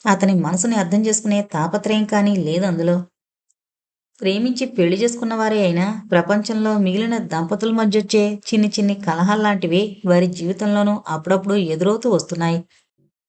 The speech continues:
మొదట్లో ప్రతిదానికి భార్య ఇష్టప్రకారమే జరిపించే రమేష్ ఇటీవల కాస్త దురుసుగా మాట్లాడడం, తన మాట నెగ్గినా నెగ్గకపోయినా అదొకలాంటి పట్టుబట్టడం, కోపగించుకోవడం చేస్తున్నాడు.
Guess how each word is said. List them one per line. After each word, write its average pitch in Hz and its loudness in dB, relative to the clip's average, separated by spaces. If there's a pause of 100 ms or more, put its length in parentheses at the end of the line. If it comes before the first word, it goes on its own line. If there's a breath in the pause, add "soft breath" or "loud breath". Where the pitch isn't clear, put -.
మొదట్లో 208 4
ప్రతిదానికి 190 0
భార్య 175 0
ఇష్టప్రకారమే 208 0
జరిపించే 202 0
రమేష్ 180 -2 (220)
ఇటీవల 247 4
కాస్త 226 -2
దురుసుగా 196 0
మాట్లాడడం, 190 0 (160)
తన 185 6
మాట 175 -2
నెగ్గినా 185 0
నెగ్గకపోయినా 185 -2 (380)
అదొకలాంటి 196 2
పట్టుబట్టడం, 202 0
కోపగించుకోవడం 214 0
చేస్తున్నాడు. 175 0